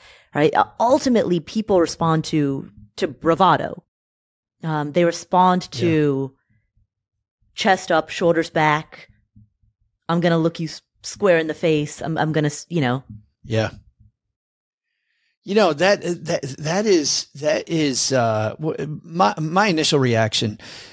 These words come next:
Speaker 2: And, you know, it's easy for me to have a reaction, right? Because I haven't gone through a lot of this. Um,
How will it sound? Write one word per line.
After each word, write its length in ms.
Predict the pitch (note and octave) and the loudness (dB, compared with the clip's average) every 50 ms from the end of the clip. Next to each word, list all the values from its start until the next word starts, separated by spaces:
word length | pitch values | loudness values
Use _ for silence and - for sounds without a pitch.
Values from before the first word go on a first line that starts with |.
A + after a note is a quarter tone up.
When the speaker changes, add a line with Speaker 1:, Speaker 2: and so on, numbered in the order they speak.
| - - | -12 -4
Speaker 2:
And, 360 | - C3+ C3+ C3 B2 B2 - | 0 0 2 2 2 0 0
you 80 | A3+ A#3 | 0 2
know, 200 | F#3+ C#3 A#2 B2 | 2 2 0 0
it's 160 | F#3 - - | -2 -2 0
easy 260 | A3 G3+ D#3+ E3+ D#3 | 0 0 2 2 0
for 140 | - - D3 | 2 2 2
me 160 | C3+ C3+ B2+ | 4 4 4
to 100 | B2 A#2+ | 4 2
have 180 | A2+ A#2+ A2+ A2+ | 2 2 2 0
a 60 | A#2+ | -2
reaction, 540 | A2 A2 G#2+ G#2+ G#2+ A2 - - C#3 B2 A#2 | -2 -2 -2 -2 -2 -2 -2 -2 -2 -2 0
right? 260 | A#2+ B2 C#3+ D#3+ - | 0 2 0 0 0
Because 340 | - C#3+ - D3 B2+ A#2 - - - | -2 -2 2 2 2 2 2 0 0
I 100 | C#3 C#3+ | 2 2
haven't 200 | B2 C3 A#2+ - | 2 2 0 0
gone 240 | B2 A#2 A2+ A2 | 0 0 0 0
through 480 | - A2 A2+ A2+ A2 G#2+ G#2+ G#2 G#2+ - - | -2 -2 -2 -2 0 0 0 -2 -4 -6 -4
a 60 | C3 | -2
lot 220 | A#2 A2+ G#2+ G#2+ G2 | 0 0 0 0 0
of 100 | G#2 G2 | -4 -4
this. 380 | A2 A2 A2+ - - - - - - - - - - - - _ _ _ _ _ _ | -4 -6 -6 -4 -6 -6 -8 -10 -20 -20 -20 -20 -20 -20 -20 _ _ _ _ _ _
Um, 720 | - C#3+ C#3 C3 B2 A#2+ A#2+ A#2 A2+ G#2 A2+ G#2+ C3 D3+ | -2 0 0 2 2 2 0 0 -2 -2 -4 -6 -6 -10